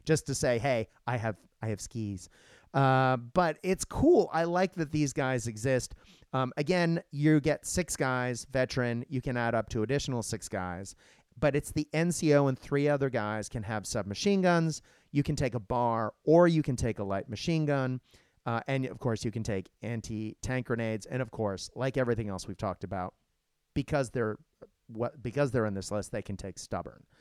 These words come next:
So, essentially, you're taking fifteen points to get a veteran with stubborn and mountaineers. So, again,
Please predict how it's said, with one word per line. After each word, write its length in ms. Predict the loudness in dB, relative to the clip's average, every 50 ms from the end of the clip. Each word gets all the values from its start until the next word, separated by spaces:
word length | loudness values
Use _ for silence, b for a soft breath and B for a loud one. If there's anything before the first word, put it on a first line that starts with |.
| b b b b b b b
So, 440 | -6 0 4 6 6 6 6 4 4 0
essentially, 540 | 0 2 2 2 2 0 2 2 2 2 2
you're 180 | 2 2 0
taking 500 | 2 0 -2 -2 -2 -2 -4 -4 -4 -4
fifteen 540 | 2 6 6 6 6 4 0 0 0 0 -2
points 560 | -4 -4 -6 -6 -6 -6 -8 -10 -12 -16 -16 -20 _ _ _ _ _ _ _ _ _ _ _ _ _
to 380 | -8 -4 -2 0 0 0 0 -2
get 280 | -2 -4 -2 -2 -4 -4 -4
a 80 | -2
veteran 680 | 0 0 0 0 0 0 0 0 2 0 0 -2 -4 -6 -10 _ _ _ _ _ _
with 220 | 2 2 2 2 2
stubborn 640 | -2 -2 -2 -2 0 0 0 -2 -2 -2 -4 -8 -10 _ _ _ _ _ _ _ -4
and 240 | -4 -2 -2 -4
mountaineers. 680 | -4 -6 -8 -8 -10 -12 -12 -14 -16 -18 -20 -20 -20 -20 _ _
So, 420 | -6 0 2 2 4 4 2 2 0
again, 560 | -2 -2 0 0 0 0 -2 -2 -4 -6 -8